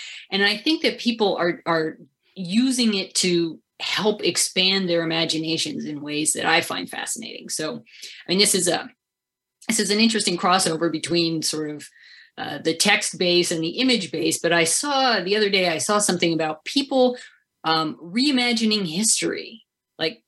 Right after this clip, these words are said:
transitions in history, and asking A I to do it for them. So they were saying, like, "What if?" and then asking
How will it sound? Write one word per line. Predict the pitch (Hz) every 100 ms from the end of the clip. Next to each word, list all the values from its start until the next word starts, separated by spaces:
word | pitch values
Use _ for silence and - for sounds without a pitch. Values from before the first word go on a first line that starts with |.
| -
transitions | - 196 190 262 269 247 220
in | 196
history, | 180 214 - 170 147
and | 165
asking | 175 190 - 190
A | 165 180
I | 170 170 165 165
to | 156
do | 170 165
it | 165
for | 147
them. | 143
So | 139 165
they | 175
were |
saying, | 175 202 185
like, | 165
"What | 165 175 185 -
if?" | 165 175 165 151 - - - - - -
and | 185 190
then | 180 170
asking | - 170 165 - 170 160 151